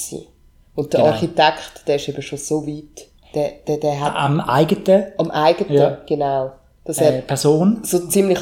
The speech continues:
Speaker 2: alles, was er macht, bewusst macht.
Speaker 1: Mhm.
Speaker 2: Das ist so ein bisschen die Idee dahinter.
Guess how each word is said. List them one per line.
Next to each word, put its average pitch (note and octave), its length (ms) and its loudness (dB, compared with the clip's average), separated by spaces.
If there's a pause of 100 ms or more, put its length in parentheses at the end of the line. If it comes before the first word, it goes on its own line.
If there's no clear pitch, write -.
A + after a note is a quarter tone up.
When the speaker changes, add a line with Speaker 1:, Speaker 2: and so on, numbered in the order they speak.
(120)
Speaker 2:
alles, G3 360 4
was F#3 100 0
er E3+ 60 2
macht, D#3+ 460 -2
bewusst C#3 580 -8
macht. - 240 -10
Speaker 1:
Mhm. C3 320 -4 (360)
Speaker 2:
Das D#3+ 140 -8
ist D#3 120 -6
so D3+ 100 -4
ein D#3 60 -10
bisschen D3 160 -6
die D#3+ 80 -4
Idee D3 180 -2
dahinter. C#3 420 -6